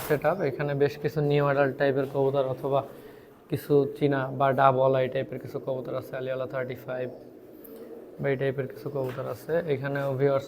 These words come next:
আমার কামাগারগুলো আছে। এখানেও শাহানপুরি কালদম প্লাস আমার কিছু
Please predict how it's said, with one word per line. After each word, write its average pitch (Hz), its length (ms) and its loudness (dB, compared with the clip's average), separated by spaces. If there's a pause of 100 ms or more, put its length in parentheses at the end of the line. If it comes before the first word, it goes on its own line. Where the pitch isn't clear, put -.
আমার 135 120 -6 (100)
কামাগারগুলো 127 680 -4 (140)
আছে। 147 220 -10 (1800)
এখানেও 156 480 -4 (300)
শাহানপুরি 147 520 -2
কালদম 143 340 0 (100)
প্লাস 135 240 -4 (140)
আমার 139 220 -10
কিছু 147 160 -10